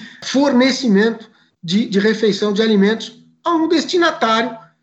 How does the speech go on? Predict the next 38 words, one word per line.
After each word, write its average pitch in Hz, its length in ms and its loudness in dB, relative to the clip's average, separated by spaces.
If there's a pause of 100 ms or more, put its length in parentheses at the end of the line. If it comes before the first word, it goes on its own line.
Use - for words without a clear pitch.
(100)
ainda 247 440 2
que 196 140 -4
em 170 40 -2
situação 165 440 -8
de 156 100 -12
vulnerabilidade, 247 760 -2
mas 240 200 0
um 247 80 -6
destinatário. 247 760 -4 (360)
Então, 339 200 0
quando 427 180 2
nós 381 220 2
trabalhamos 202 880 0
ou 165 200 -8
fazemos 202 440 0
essa 208 180 0
conformação 185 720 -4
jurídica, 151 720 -2 (400)
nós 226 140 0
percebemos 285 460 2
o 330 80 -2
seguinte: 202 420 2
se - 100 -2
nós 415 200 0
aplicássemos 202 880 -4
a 175 160 0
esse 302 520 -2
tipo 302 300 0
de 254 140 -4
doação 214 640 0 (280)
o 247 160 -2
Código 254 480 0
Civil 226 480 2
de 160 120 -4
dois 143 180 -6
mil 139 160 -8
e 127 40 -12
dois, 196 400 2